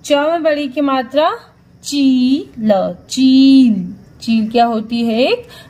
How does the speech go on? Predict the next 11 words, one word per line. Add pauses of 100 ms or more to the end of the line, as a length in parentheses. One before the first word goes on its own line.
(120)
बर्ड
होती
है, (160)
ठीक
है? (420)
चील
एक (200)
बर्ड
होती
है। (580)
न,